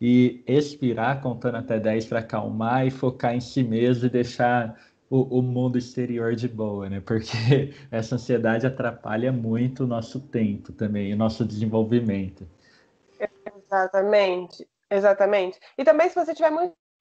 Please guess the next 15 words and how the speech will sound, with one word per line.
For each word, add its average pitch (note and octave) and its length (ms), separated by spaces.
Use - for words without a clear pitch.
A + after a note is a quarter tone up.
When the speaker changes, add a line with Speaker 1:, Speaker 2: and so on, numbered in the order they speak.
Speaker 2:
nervoso, B3+ 920
"Ai, B3+ 300
não C4+ 120
tô C4+ 80
conseguindo C4+ 320
fazer", B3+ 320
vai D#4+ 160
no A#4+ 80
banheiro. D#4+ 560
"Ah, D#4+ 120
mas F4+ 140
eu F4 60
não F4 80
tenho F4+ 200
tempo." D4 360